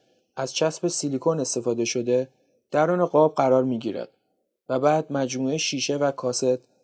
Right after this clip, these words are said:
در فضای خالی بین لامل‌های افقی و عمودی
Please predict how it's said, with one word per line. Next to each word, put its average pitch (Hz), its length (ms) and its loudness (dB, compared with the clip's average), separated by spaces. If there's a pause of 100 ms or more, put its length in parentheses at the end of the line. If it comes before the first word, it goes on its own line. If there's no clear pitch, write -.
(120)
در 180 120 2
فضای 165 380 4
خالی 156 460 2
بین 131 300 0
لامل‌های 123 500 -2
افقی 135 420 0
و 143 80 -2
عمودی 120 600 -2